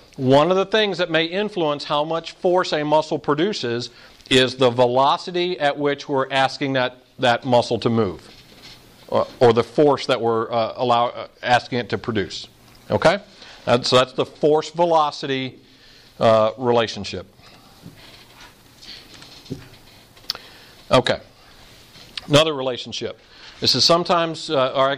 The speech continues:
probably most commonly referred to as the length tension, um, but to keep our terminology consistent, uh, I'll, I'll call it the, the force length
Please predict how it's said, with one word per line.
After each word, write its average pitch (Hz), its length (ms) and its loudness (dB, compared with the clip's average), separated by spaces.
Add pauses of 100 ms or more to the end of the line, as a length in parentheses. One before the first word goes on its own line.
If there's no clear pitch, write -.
probably 143 220 0
most 127 220 -4
commonly 175 400 0
referred 127 420 -2
to 123 280 0 (280)
as 120 200 0
the 127 120 2
length 139 520 0
tension, 120 680 -2 (600)
um, 113 300 4
but 120 140 2
to 117 60 -2
keep 147 240 0
our 131 120 4
terminology 131 760 -2
consistent, 127 720 -2 (320)
uh, 120 220 2
I'll, 127 320 0 (160)
I'll 123 160 2
call 131 260 0
it 123 100 -4
the, 117 140 -2 (120)
the 120 140 -2
force - 680 0
length 135 540 -2